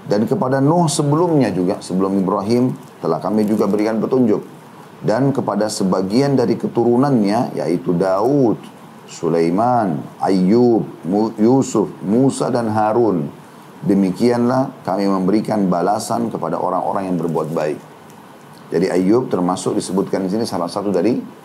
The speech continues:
nabi-nabi Allah Subhanahu wa taala. Tentu di ayat ini, di, ya, be-, dua ayat setelahnya pun masih disebutkan tentang beberapa nama nabi ya, yang teman-teman nanti bisa baca. Saya akan ambil saksi bahasannya saja,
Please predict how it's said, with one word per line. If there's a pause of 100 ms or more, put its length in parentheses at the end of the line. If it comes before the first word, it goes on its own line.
(360)
nabi-nabi
Allah
Subhanahu
wa
taala.
Tentu
di
ayat
ini, (320)
di, (160)
ya,
be-,
dua
ayat
setelahnya
pun (320)
masih
disebutkan
tentang
beberapa
nama
nabi
ya, (320)
yang
teman-teman
nanti
bisa
baca. (400)
Saya
akan
ambil
saksi
bahasannya
saja,